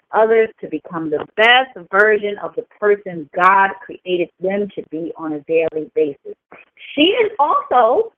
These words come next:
the host of a talk show, which is named after her book, which has featured former N F L player and author Jerome Davison and the award and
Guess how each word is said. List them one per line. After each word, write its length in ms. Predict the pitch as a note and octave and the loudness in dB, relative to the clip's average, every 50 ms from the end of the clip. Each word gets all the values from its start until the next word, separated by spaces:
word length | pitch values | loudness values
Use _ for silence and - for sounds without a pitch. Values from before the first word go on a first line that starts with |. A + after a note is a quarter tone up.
| _ - | _ -6
the 100 | - A3 | -6 -4
host 320 | G#3 - A3+ A#3 C4 C4 - - | 0 2 4 4 4 2 0 -4
of 140 | G#3+ G#3 F#3+ | -4 -4 -4
a 40 | F#3+ | -4
talk 280 | - - F#3+ F3+ F3+ - | -4 -2 -2 -2 -2 -2
show, 200 | - G3 F#3 A3 | -2 0 0 0
which 280 | D4 D#4 B3 F3 - - | 0 -2 -4 -4 -6 -6
is 100 | D#3 C#3+ | -10 -6
named 340 | D#3+ E3 E3 E3+ F3 E3+ D#3 | -4 -2 -2 -2 -2 -2 -2
after 320 | - D#3+ D#3+ D#3 - D#3+ D3 - | -2 -4 -4 -4 -6 -12 -8 -6
her 100 | D#3 D3 | -6 -6
book, 400 | C#3 C#3 D#3 D#3 A3+ D4 - _ _ _ _ _ _ _ _ _ _ _ _ _ _ _ _ _ _ _ - _ | -4 -2 0 2 2 0 -2 _ _ _ _ _ _ _ _ _ _ _ _ _ _ _ _ _ _ _ -20 _
which 200 | - F3+ F#3 - | -6 -6 -2 0
has 100 | F#3 E3+ - _ _ - | 0 0 0 _ _ -6
featured 520 | G#3+ G3+ G3+ - - F#3 F#3 F#3 F3+ - _ _ _ _ _ _ - | -4 -4 -2 2 4 4 4 4 4 0 _ _ _ _ _ _ 0
former 340 | B3+ C#4 D4 C#4 C#4+ C#4+ C#4 - | 2 2 4 4 2 2 0 0
N 140 | A3+ A3+ A#3 | 0 0 0
F 140 | A3+ A3+ | 0 2
L 180 | G3+ F3+ F3+ F3 | 2 0 0 0
player 320 | - - B3 A#3+ B3 A#3 | 0 2 2 4 4 4
and 200 | A3 - - E3 | 2 0 -4 -8
author 380 | - - E3 E3 E3 - E3 E3 | -6 -2 -2 -2 -2 -2 -4 -4
Jerome 640 | D#3 - C#3+ C#3 C#3+ D#3 E3 E3+ F3 F3+ F3 E3+ F3 | -4 -4 -4 -4 -2 0 0 0 -2 -2 -4 -2 2
Davison 760 | G3+ A3 B3 C4 A#3+ B3+ C4 B3+ B3+ A#3+ A#3 A#3 A#3 A#3 G#3+ _ - - - _ - | 4 4 4 4 2 -2 -4 -4 -4 -4 -2 -2 -4 -6 -8 _ -20 -20 -20 _ -4
and 220 | - F3+ F#3 F3+ E3 | 0 0 0 0 0
the 80 | F3+ - - | -2 0 0
award 680 | D#3 D#3 D3+ D#3 E3+ F#3 G3 G3+ G3+ G3+ G#3 G3+ - - | 0 0 0 2 2 4 6 6 6 4 2 0 -4 -6
and 280 | F3 D#3+ D#3+ D#3+ E3 | -6 -6 -6 -6 -8